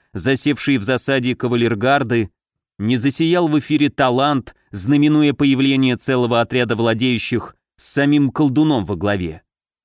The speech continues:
Не обрушился потолок, не громыхнула пушка на бронепалубном крейсере —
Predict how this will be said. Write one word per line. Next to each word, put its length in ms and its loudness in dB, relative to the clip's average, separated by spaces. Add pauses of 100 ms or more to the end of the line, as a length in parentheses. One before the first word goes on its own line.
(280)
Не 220 -2
обрушился 680 -2
потолок, 720 0 (280)
не 180 0
громыхнула 640 0
пушка 420 -2
на 100 0
бронепалубном 840 0
крейсере — 680 0